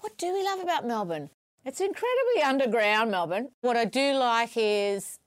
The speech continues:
the cold weather, I think, forces you into a better family dynamic. I don't know, that, um, that's just for me. I'm, I'm, I'm absolutely mainlining that out of the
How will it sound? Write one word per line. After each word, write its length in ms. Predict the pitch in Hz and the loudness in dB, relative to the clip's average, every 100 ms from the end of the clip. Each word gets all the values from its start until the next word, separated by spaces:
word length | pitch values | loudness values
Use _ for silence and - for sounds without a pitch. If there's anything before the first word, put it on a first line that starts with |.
| - | -2
the 500 | 247 240 226 220 226 | 0 2 2 2 0
cold 380 | - 285 320 339 | -2 0 2 2
weather, 420 | 294 254 247 220 | 0 2 2 2
I 220 | 202 220 247 | 2 2 0
think, 500 | - 180 196 302 - | 0 0 0 -2 -6
forces 720 | - - 226 240 247 226 190 | -10 -2 0 2 0 -2 0
you 500 | 214 214 214 214 - | 2 2 2 2 0
into 920 | 208 208 208 220 233 208 196 202 196 196 | 0 0 -2 -2 0 0 2 0 -2 -4
a 120 | 196 | -4
better 640 | 175 214 190 185 180 180 180 | 0 0 0 0 0 -2 -6
family 420 | - 247 226 254 254 | -4 0 2 2 0
dynamic. 640 | 254 247 254 285 440 - | 0 0 0 0 -2 -2
I 120 | 254 269 | 0 2
don't 120 | 254 | 2
know, 120 | 240 | 2
that, 200 | 240 226 | 2 2
um, 220 | 247 247 | 0 0
that's 220 | 220 254 254 | -2 -2 -2
just 180 | 226 | -2
for 100 | - | -2
me. 320 | 190 180 180 - | -4 -2 -2 -2
I'm, 180 | 214 208 | -4 -2
I'm, 180 | 226 233 | -2 0
I'm 320 | 233 233 247 | 0 0 0
absolutely 540 | 269 - 269 233 202 | 0 0 0 2 2
mainlining 520 | 202 196 196 185 180 175 | 2 2 2 0 0 0
that 160 | 175 | 0
out 140 | 175 170 | 0 0
of 60 | |
the 100 | 175 | -4